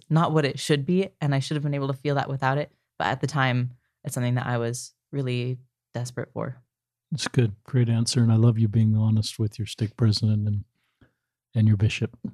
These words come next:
Speaker 2: And I love that they saw your, your great heart and your desire to do the right thing. But talk about, Landon, just coming out more publicly. You've had these experiences with your leaders. You've got a temple recommend. Sounds like you've had good experiences. Talk about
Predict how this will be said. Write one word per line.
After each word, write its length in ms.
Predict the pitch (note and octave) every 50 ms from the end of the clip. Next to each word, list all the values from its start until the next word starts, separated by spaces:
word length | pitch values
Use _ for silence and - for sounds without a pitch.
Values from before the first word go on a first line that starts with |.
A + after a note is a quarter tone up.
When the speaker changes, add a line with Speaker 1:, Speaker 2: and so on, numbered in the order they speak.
| _ _ _ _ _ _ -
Speaker 2:
And 140 | A2 G#2 G#2
I 60 | G#2+
love 180 | G#2+ G#2 G2+ G2+
that 140 | A2+ A#2 -
they 100 | A#2 G#2+
saw 340 | - - - A2+ G#2 G2+
your, 200 | G2+ G2 F#2+ G2 - _ _ -
your 140 | C3+ A2
great 260 | G2 - A2 G#2 G2 -
heart 220 | - A2+ G#2 A2
and 80 | D#3 C3+
your 80 | A2
desire 340 | G2 G2+ F#2+ G2+ G#2 G2+ G2+
to 80 | F#2+ F#2
do 160 | G2 G2+ G2
the 100 | G2 F#2+
right 220 | F#2+ F#2+ G#2 - _ _
thing. 280 | - G#2 F#2+ F#2+ F#2+ -
But 100 | - -
talk 320 | - - - F#3 F#3+ - -
about, 380 | F#3+ E3 F#3 F3 D#3+ E3 D#3+
Landon, 400 | C3+ C3+ C#3 C#3 C#3 C3+ C#3 B2
just 340 | A#2+ - C#3+ - - - _
coming 360 | - - D3 D3 C#3 C3 B2+
out 180 | B2+ B2+ - -
more 160 | C3 A#2+ A2
publicly. 540 | - - - A#2+ A2 A#2 G#2+ - - A2+ A2
You've 160 | G#2+ G#2+ G2+
had 180 | - B2+ C3 B2
these 220 | B2 A#2 G#2 -
experiences 580 | - - - - - - C3 B2+ B2+ A2+ - -
with 180 | A#2 G2 -
your 140 | - A2+ G#2+
leaders. 480 | A2 A#2+ A#2+ A#2+ A#2+ B2 A#2+ A2+ G2+ G#2
You've 80 | G2+
got 160 | G#2+ A2 G#2
a 60 | G2+ -
temple 360 | - - - B2 G#2+ - A#2
recommend. 680 | A#2 A2 G#2+ - - G#2+ A2 A2 A2 A2 A2 A2 A2+
Sounds 280 | - - A2+ A2 G#2+ G2
like 200 | A2 G#2+ - -
you've 80 | A2 F#2+
had 180 | G#2 G#2 G2+
good 180 | G2 B2 A#2+ A2+
experiences. 800 | A#2 - - - - - A2+ G#2+ G#2 G#2 G#2+ - A#2 A2+ G#2+
Talk 300 | - - - C#3 B2 -
about 340 | C#3 B2 B2 A#2 A2+ A#2 A#2+